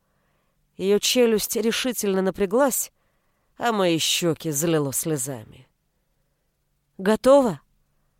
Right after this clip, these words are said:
Киара сохраняла невозмутимое выражение лица, словно задушить человека не составляло для нее труда.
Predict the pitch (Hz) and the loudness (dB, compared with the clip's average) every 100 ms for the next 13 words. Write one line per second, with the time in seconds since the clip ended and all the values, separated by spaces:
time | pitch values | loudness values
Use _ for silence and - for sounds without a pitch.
0 | _ _ _ _ _ _ _ - 240 240 | _ _ _ _ _ _ _ -6 0 2
1 | 247 226 233 - 233 220 226 226 226 214 | 2 0 -4 -2 -2 0 0 0 -2 -2
2 | 190 214 214 - 226 214 208 202 208 185 | -2 -4 -4 -4 -4 -2 0 0 -2 -2
3 | 208 196 196 202 208 - - 151 - - | -2 -2 -2 -2 -4 -6 -8 -8 -10 -16
4 | _ _ _ _ _ - - 214 196 202 | _ _ _ _ _ -6 0 0 0 -2
5 | - _ _ 214 208 262 - 320 - - | -6 _ _ -8 -6 -4 -6 -8 -6 -2
6 | 196 254 330 - - _ _ _ _ - | 0 0 -4 -8 -14 _ _ _ _ -4
7 | 330 - 302 - 311 302 240 180 156 170 | -2 0 -2 -2 0 2 2 2 0 -2
8 | 175 180 - 202 156 131 | -2 -4 -4 -6 -6 -10